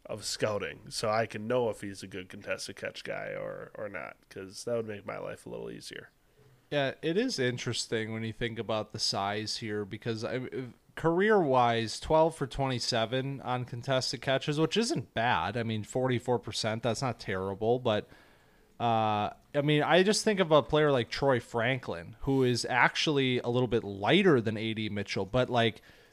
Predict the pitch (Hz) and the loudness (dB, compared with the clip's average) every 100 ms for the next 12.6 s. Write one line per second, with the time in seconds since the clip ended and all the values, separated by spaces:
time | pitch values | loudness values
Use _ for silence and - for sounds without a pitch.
0 | - 156 190 - 185 156 135 120 127 131 | 2 6 6 4 4 4 4 2 0 2
1 | 147 143 135 113 - 143 - - 127 107 | 2 2 0 2 4 4 4 0 0 0
2 | 107 - 139 143 123 107 98 - 104 101 | -4 -2 2 4 4 2 -2 -4 -4 0
3 | 107 139 - 127 101 87 - 156 117 101 | 2 2 2 -2 -2 -4 4 6 6 2
4 | 92 _ - 147 220 254 208 120 135 202 | -6 _ 2 4 4 4 4 6 4 4
5 | - 151 - 117 127 107 - 156 214 - | 4 2 2 -2 -2 -2 0 2 2 -2
6 | - - - - 156 139 131 127 123 110 | -8 -4 -4 2 4 4 2 4 4 4
7 | - 117 143 202 - 156 139 127 127 110 | -2 2 6 6 8 8 8 6 2 0
8 | - - 175 175 170 160 120 - 139 123 | -2 2 4 6 4 2 0 2 2 2
9 | 107 104 - 160 156 147 123 107 117 110 | -4 -6 2 6 8 6 4 0 0 0
10 | 101 127 147 147 139 117 - - 139 160 | -2 0 0 2 2 2 2 2 2 4
11 | 160 139 127 120 104 113 117 104 73 104 | 2 2 2 0 -2 -4 -4 -6 -6 -8
12 | - 123 117 110 107 98 | -2 2 2 2 0 -2